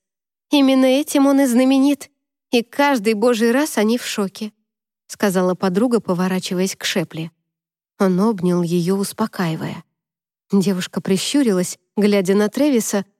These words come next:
а затем схватила свою сумочку и вылетела из квартиры, с силой хлопая за собой дверью. Трэвис, как ни в чем не бывало, прошел на кухню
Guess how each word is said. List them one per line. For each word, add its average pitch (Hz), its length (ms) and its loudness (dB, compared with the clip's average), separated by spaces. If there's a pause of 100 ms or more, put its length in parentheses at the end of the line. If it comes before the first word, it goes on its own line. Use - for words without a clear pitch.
(140)
а 285 100 4
затем 269 440 0
схватила 233 580 0
свою 226 320 0
сумочку 254 560 0
и 233 100 4
вылетела 240 540 2
из 233 160 0
квартиры, 240 640 0 (220)
с - 80 -12
силой 262 440 0
хлопая 240 560 0
за 208 100 0
собой 240 320 0
дверью. 202 580 -2 (1080)
Трэвис, 254 420 0
как - 280 -6
ни 196 120 2
в - 80 -8
чем 247 300 0
не 190 80 2
бывало, 220 500 -2 (160)
прошел 302 380 0
на 196 180 0
кухню 247 460 -2